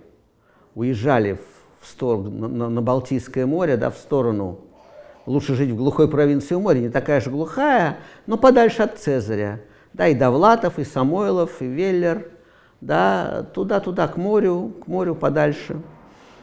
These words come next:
И это было, это чувствовалось, это чувствовалось. Не со-, с-, не совсем Советский Союз. И я уже говорил, первые исторические уроки. Я писал об этом в «Изюме с булки», был чемпионат мира шестьдесят шестого года по футболу.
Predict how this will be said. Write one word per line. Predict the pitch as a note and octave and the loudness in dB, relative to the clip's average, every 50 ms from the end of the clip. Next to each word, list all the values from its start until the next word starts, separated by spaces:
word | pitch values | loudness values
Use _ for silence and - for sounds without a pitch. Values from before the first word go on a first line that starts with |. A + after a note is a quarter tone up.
| - - | -20 -12
И | - B2 - A#2 E3 | -10 -8 -4 0 2
это | F#3 G3+ G3 G3 G3 F3+ | 2 2 2 0 -2 -2
было, | F3 F#3+ F#3 F3+ F#3 G3 - | 0 0 0 2 2 0 2
это | - - A3+ C#4 C4 | 0 0 -2 -2 -4
чувствовалось, | - - A#3+ F#3 - - - A2+ G2 F2+ D#2 C#2+ - - - | -4 -2 -4 -4 -4 -6 -8 -8 -6 -6 -8 -10 -12 -14 -14
это | - - C#3+ - D3+ | -14 -10 -10 -10 -10
чувствовалось. | D#3 - A#2+ A2+ - - - - - A#2+ - - - - - - - - - - - - | -8 -8 -8 -10 -10 -14 -18 -18 -18 -20 -20 -20 -20 -20 -20 -20 -20 -20 -20 -20 -18 -2
Не | - C#3 D3+ | 0 0 0
со-, | D3+ - - - - - | 0 0 -4 -6 -6 -8
с-, | - - - | -10 -12 -12
не | - - C3 C3+ C#3 C#3 | -10 -6 -2 0 0 2
совсем | - D#3+ D#3 D#3 - - - E3 D#3+ D3+ D3+ D3 | 4 2 2 2 0 -2 2 4 4 4 4 2
Советский | - C3+ B2+ B2 A#2 A2 - - B2 | 0 -2 -2 0 -2 -4 -6 -8 -12
Союз. | A2 - A2+ A2 A2 G#2 - - - - | -10 -6 -6 -6 -6 -6 -8 -12 -12 -8
И | C3 | -6
я | B2 A#2+ A#2+ A#2+ | -2 0 2 2
уже | B2 A2 A2+ B2+ | 2 2 0 -2
говорил, | B2 C#3+ D3+ D#3+ D3+ C3+ A2+ - | 0 2 2 2 2 2 0 -2
первые | - - B2 A2+ G#2+ G2+ G#2 G#2 G#2 G2+ | -2 -2 -2 -2 0 0 -2 -4 -4 -6
исторические | - - C#3 C#3+ F3+ G3 - D#3 - - - B2 A#2 | -6 -2 -2 -2 -2 -2 -4 -8 -8 -8 -8 -6 -4
уроки. | A#2 A2+ A2+ G#2 G2+ - - - - G#2+ - - _ _ _ _ _ _ _ _ _ _ _ _ _ _ _ _ | -2 0 0 0 -2 -4 -10 -14 -16 -16 -20 -20 _ _ _ _ _ _ _ _ _ _ _ _ _ _ _ _
Я | - B2 | -6 -4
писал | A#2+ C#3+ - A3+ G#3 F#3+ | -4 -2 0 2 4 4
об | D#3+ C3+ B2+ | 4 2 2
этом | A2 - A2 G#2+ | -2 -2 -4 -4
в | A2+ A2+ | -4 -4
«Изюме | G2+ A2 A#2 B2 A#2 | -4 -4 -4 -4 -4
с | G2+ | -6
булки», | G#2+ C#3 E3 F3+ E3+ D#3 - A2+ | -6 -6 -4 -4 -6 -6 -8 -8
был | G#2 A#2 A2+ | -8 -8 -8
чемпионат | - - A2+ A2 B2 A#2 A#2+ B2+ A#2+ - | -8 -8 -8 -6 -4 -4 -4 -4 -4 -4
мира | B2 B2 A#2 A2 G#2+ | -6 -6 -6 -6 -6
шестьдесят | - A#2+ A2 - A2 - | -8 -10 -6 -6 -6 -6
шестого | - - A2 - - A#2 A2 A2 | -6 -8 -10 -8 -6 -6 -4 -4
года | A2 B2+ D3 D#3+ - B2 | -4 -2 -4 -2 -2 -4
по | G#2 A#2 | -6 -8
футболу. | G#2 - A#2+ G#2+ G#2 G#2 C3 D#3 D#3 C#3 B2 G#2 | -10 -10 -10 -10 -6 -4 -4 -2 -2 -2 -4 -6